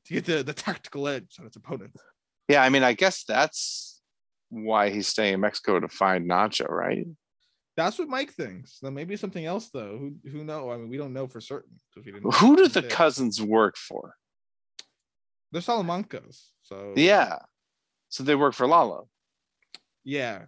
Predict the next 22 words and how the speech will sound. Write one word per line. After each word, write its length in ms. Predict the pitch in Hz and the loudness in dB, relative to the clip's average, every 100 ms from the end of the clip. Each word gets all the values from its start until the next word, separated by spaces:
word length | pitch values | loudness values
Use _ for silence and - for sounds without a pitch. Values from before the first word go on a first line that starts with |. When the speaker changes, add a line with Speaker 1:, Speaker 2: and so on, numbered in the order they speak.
| _ | _
Speaker 1:
if 140 | 113 123 | -16 -14
he's 160 | 120 | -14
the 80 | 113 | -12
head 80 | 123 | -12
of 60 | 117 | -12
the 60 | |
Salamancas 520 | 113 117 110 110 107 | -12 -12 -12 -12 -14
right 120 | 107 87 | -14 -16
now. 160 | 92 | -16
I 220 | 90 95 | -16 -16
don't 180 | 101 110 | -16 -16
know 60 | 107 | -16
if 80 | - | -16
Hector 400 | 113 - - 113 | -20 -18 -18 -16
still 280 | - 113 | -14 -12
is 180 | 110 110 | -12 -12
or 100 | 98 | -16
it's 320 | 104 _ - - | -18 _ -20 -6
Speaker 2:
So 280 | - 185 143 | 2 2 2
Speaker 1:
Lalo, 460 | 131 123 104 92 | -2 -6 -8 -14
but 180 | 92 71 69 _ | -18 -20 _ _
yeah. 160 | 107 | -20